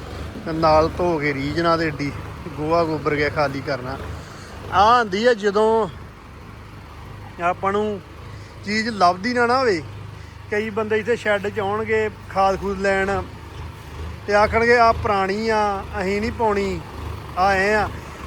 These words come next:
ਹੁਣ ਖਾਦ ਲੱਭਦੀ ਨਹੀਂ, ਹੁਣ ਆਂਦੇ, "ਬਸ ਪੁਰਾਣੀ ਦੇ ਦਿਓ, ਭਲਾ ਦੇ ਦਵੋ।" ਤੇ ਹੁਣ ਅਸੀਂ ਆਪ ਤੇ ਆਪ ਪੁਰਾਣੀ ਜਿਹੜੀ ਝੋਨਿਆਂ ਦੀ ਵਧੀ ਸੀ, ਉਹ 'ਤੇ ਟਰੈਕਟਰ ਫੇਰ ਕੇ ਉਹਨੂੰ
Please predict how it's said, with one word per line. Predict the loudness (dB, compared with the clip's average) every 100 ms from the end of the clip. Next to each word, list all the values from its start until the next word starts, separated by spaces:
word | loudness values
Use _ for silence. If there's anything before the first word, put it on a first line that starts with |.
| 2
ਹੁਣ | 4 6
ਖਾਦ | 6 8 8
ਲੱਭਦੀ | 6 4 4
ਨਹੀਂ, | 2
ਹੁਣ | 4 4
ਆਂਦੇ, | 6 6
"ਬਸ | 4 2
ਪੁਰਾਣੀ | 2 4 4 2
ਦੇ | 4
ਦਿਓ, | 6 6
ਭਲਾ | 4 2
ਦੇ | 2 4 4
ਦਵੋ।" | 2 -2 -2 -6 -14 -16 -14 -14 -14 -14 -12 -14 -16 -16 -12 -12 -10 -4
ਤੇ | -2
ਹੁਣ | 0 0
ਅਸੀਂ | 0 2
ਆਪ | 4 4 2
ਤੇ | -2 0
ਆਪ | 2 2 0 -2
ਪੁਰਾਣੀ | -8 -12 -6 -2 -2 -2
ਜਿਹੜੀ | -2 -2 -2
ਝੋਨਿਆਂ | -2 0 0 -2
ਦੀ | -2
ਵਧੀ | -4 -4
ਸੀ, | -4 -6 -8 -12 -16 -16 -16 -14 -14 -12 -12 -8
ਉਹ | -4
'ਤੇ | -4 -2
ਟਰੈਕਟਰ | 0 -2 -2 -6
ਫੇਰ | -2 0 0 0
ਕੇ | 0 0 -2 -6 -12 -12 -14 -14 -16 -16 -16 -16 -16 -10
ਉਹਨੂੰ | -6 -2 0 0 -2